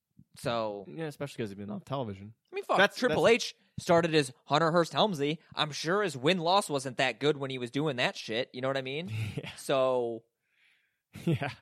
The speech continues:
Speaker 2: It's possible. But if you were to actually see those numbers and if it's treated as a sporting type of feel to it, then yeah, that's, it's not really easy to, to do.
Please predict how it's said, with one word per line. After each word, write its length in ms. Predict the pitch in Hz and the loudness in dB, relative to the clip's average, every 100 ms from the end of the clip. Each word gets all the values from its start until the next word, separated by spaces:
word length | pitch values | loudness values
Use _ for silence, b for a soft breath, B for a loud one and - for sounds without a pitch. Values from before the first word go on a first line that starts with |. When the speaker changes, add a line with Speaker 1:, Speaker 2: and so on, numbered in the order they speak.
| _ _ b b b b | _ _ b b b b
Speaker 2:
It's 180 | - 156 | -4 -4
possible. 640 | - 107 311 - - - - _ _ _ _ 143 | -4 -2 -2 -2 -12 -14 -14 _ _ _ _ 4
But 220 | 165 - | 4 4
if 140 | 143 135 | 0 2
you 80 | |
were 80 | 135 | 2
to 80 | 123 | 2
actually 360 | 120 131 135 117 | 0 0 -2 -4
see 180 | 156 | -2
those 220 | 135 123 113 | 0 0 0
numbers 520 | 120 156 117 131 127 | 0 0 0 -2 -4
and 180 | 123 135 | -8 -8
if 140 | 139 117 | -10 -10
it's 260 | - - _ _ _ _ _ | -10 -16 _ _ _ _ _
treated 400 | - 175 143 131 | -8 -2 2 4
as 200 | 120 117 | 4 2
a 220 | 110 107 107 b b b b | -2 -4 -8 b b b b
sporting 500 | - - 151 143 131 | -18 -4 0 2 0
type 240 | 127 117 113 | 0 0 0
of 260 | 113 107 107 - - _ - _ _ _ _ - | -4 -4 -14 -16 -16 _ -20 _ _ _ _ -20
feel 360 | - 143 185 | -2 2 2
to 240 | - 123 117 | 2 0 0
it, 200 | 123 127 | 0 -2
then 340 | 113 113 117 - | -2 0 -4 0
yeah, 280 | 135 135 | 2 4
that's, 240 | 117 123 - _ - - _ _ _ _ _ _ _ | 2 -2 -8 _ -20 -20 _ _ _ _ _ _ _
it's 120 | - | -6
not 180 | 135 120 | 0 0
really 240 | 117 113 113 | 0 -2 -2
easy 360 | 120 113 113 | -4 -6 -8
to, 420 | 107 117 107 110 117 _ _ _ _ _ _ _ _ | -6 -6 -6 -8 -12 _ _ _ _ _ _ _ _
to 60 | - | -8
do. 260 | 117 117 | -4 -4